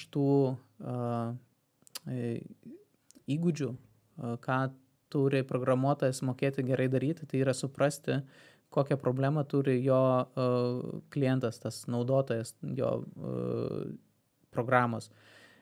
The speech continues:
E, ir, ir tada jisai jau toks programuotojas gali teisingai užautomatizuoti, e,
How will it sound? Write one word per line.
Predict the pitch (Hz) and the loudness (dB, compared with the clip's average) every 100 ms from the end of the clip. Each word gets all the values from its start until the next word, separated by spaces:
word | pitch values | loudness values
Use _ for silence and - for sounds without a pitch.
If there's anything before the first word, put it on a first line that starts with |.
| _ | _
E, | 135 131 123 | 0 2 2
ir, | - 127 131 135 131 127 | 2 4 4 4 2 2
ir | 127 131 127 - | 0 -2 -6 -8
tada | 139 131 143 | -2 6 6
jisai | 143 139 147 139 131 127 | 6 2 2 4 4 4
jau | 127 | 2
toks | 131 135 - | 2 0 0
programuotojas | 143 131 127 135 139 127 | 0 2 2 2 2 4
gali | 131 127 | 4 4
teisingai | 135 135 156 156 135 127 120 | 2 2 2 4 4 4 2
užautomatizuoti, | - 127 127 123 127 131 127 123 131 131 147 135 117 | -2 -2 0 2 0 2 0 2 2 4 4 4 2
e, | 117 117 - 123 | 0 -2 -4 -4